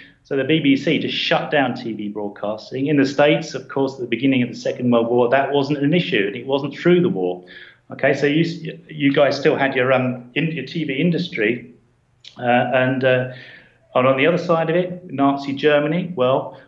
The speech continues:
one side was to use the T V as a propaganda tool. So what they wanted to do was get T Vs in every, uh, not necessarily every home, um, but in every, um, sort of, uh, there's a collective viewing parlours where injured German soldiers and the public could view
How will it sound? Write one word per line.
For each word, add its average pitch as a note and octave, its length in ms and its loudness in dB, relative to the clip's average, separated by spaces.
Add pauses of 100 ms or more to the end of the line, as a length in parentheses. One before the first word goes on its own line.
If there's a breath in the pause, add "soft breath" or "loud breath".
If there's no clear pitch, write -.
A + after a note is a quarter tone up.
one D#3 180 0
side B2 300 2
was - 200 -6
to A#2 80 -12
use A#2+ 180 -4
the B2 60 -8
T C3 240 -2
V C#3 160 4
as B2 100 2
a C3 60 -4
propaganda D#3 600 0
tool. F#2 320 -8
So - 160 -12
what D#3 200 -2
they D3+ 160 2
wanted G#2+ 300 -6
to G#2 60 -6
do B2 200 -2
was A2+ 120 -6
get - 180 -8
T B2+ 240 -6
Vs B2 280 2
in B2 80 0
every, B2 540 0
uh, A2+ 360 4
not F#3 340 2
necessarily F3 400 2
every C#3+ 180 2
home, D3 640 0 (520 loud breath)
um, A#2+ 720 -2
but C3 260 4
in C3+ 140 2
every, D#3 500 0
um, B2+ 400 0
sort B2+ 220 -6
of, A#2+ 100 -4 (240)
uh, B2 100 0
there's C3 220 2
a - 60 2
collective D3+ 440 0
viewing E3+ 340 4
parlours G#2+ 600 -4
where A#2+ 200 2
injured B2+ 300 -4
German A#2 300 0
soldiers C3 800 2
and A2 140 -8
the A2+ 40 -8
public B2+ 460 -2
could A#2 220 0
view C#3+ 560 4